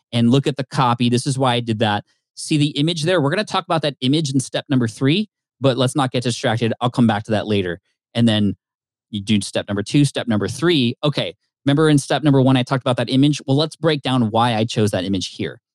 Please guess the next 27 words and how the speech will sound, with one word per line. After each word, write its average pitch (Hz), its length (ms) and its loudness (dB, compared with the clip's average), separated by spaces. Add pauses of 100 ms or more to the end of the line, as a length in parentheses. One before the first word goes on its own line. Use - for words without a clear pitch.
So - 120 -4
I 107 120 0
open 139 300 2
that 180 180 -4
loop 120 280 0 (460)
in 107 240 0
step - 260 -8
number 120 200 2
one, 117 400 0 (540)
and 117 140 2
then 113 120 0
I 104 300 0
close 120 300 2
it 107 80 0
in 101 120 2
step 95 240 -6
number 92 180 -6
three. - 320 -14 (340)
Again, 113 240 -4
that's 135 160 -4
just 143 180 -2
an 131 60 0
example, 113 460 0
but 120 80 0
that's 110 200 -2
a 123 60 0
way 110 520 -2